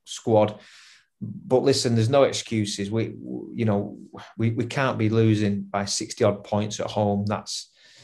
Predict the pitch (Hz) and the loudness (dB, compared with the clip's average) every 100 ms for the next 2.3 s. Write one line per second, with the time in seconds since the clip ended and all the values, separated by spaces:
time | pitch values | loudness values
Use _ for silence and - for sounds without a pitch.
0 | - _ _ - 101 110 113 101 - 110 | -20 _ _ -2 4 6 6 6 2 0
1 | - 113 101 - - - - - 104 101 | 2 0 -2 -8 -20 -20 -12 -4 -2 0
2 | 101 98 117 | 0 -2 -4